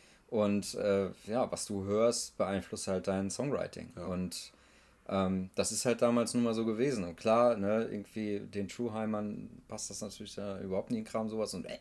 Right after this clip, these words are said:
Speaker 1: äh, äh, alles weggebissen. Aber, ähm, ja, ich meine, hat jetzt auch nicht deren Karriere beendet, ne?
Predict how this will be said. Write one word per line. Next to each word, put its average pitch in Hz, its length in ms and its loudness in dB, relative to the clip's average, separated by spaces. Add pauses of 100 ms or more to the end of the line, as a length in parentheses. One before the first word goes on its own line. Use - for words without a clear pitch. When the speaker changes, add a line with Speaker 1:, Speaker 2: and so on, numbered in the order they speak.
Speaker 1:
äh, - 840 -10
äh, - 200 -8
alles - 280 -8
weggebissen. 127 560 -4 (180)
Aber, 139 500 10 (1040)
ähm, 113 600 6 (920)
ja, 143 280 0
ich - 120 -6
meine, 123 280 6 (360)
hat 120 160 0
jetzt 127 120 2
auch 127 100 4
nicht 117 160 -2
deren 117 180 6
Karriere 120 320 2
beendet, 92 440 -4
ne? 110 120 -2